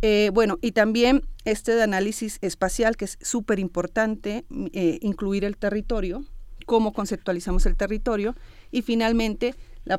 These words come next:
el diseño prospectivo de política pública. Ahí se incluyen todos los temas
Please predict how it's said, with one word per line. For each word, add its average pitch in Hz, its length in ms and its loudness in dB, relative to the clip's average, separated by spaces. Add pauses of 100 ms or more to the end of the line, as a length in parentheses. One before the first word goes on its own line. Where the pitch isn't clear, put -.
el 196 180 0
diseño 214 420 -2
prospectivo 202 560 -4
de - 60 -14
política 175 340 -6
pública. 233 540 -6
Ahí 240 280 2
se 262 120 -4
incluyen 226 500 -2
todos 262 300 0
los 214 240 0
temas 180 540 -2